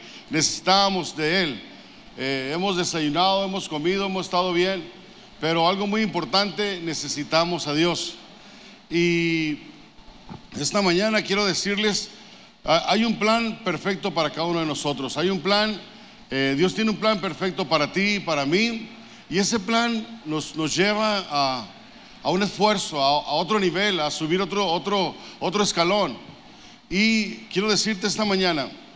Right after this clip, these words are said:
un ejemplo, cuando nosotros miramos, por ejemplo, una fábrica de carros, en, eh, van a, cuando hacen un foco, el foco no está así, el foco lo, hay un proceso, eh, lo empiezan a trabajar, derriten plástico,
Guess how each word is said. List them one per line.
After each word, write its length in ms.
un 80
ejemplo, 580
cuando 300
nosotros 540
miramos, 360
por 140
ejemplo, 180
una 120
fábrica 440
de 120
carros, 560
en, 240
eh, 320
van 140
a, 60
cuando 200
hacen 180
un 80
foco, 360
el 60
foco 220
no 100
está 180
así, 260
el 120
foco 280
lo, 240
hay 120
un 80
proceso, 720
eh, 180
lo 100
empiezan 320
a 60
trabajar, 680
derriten 500
plástico, 880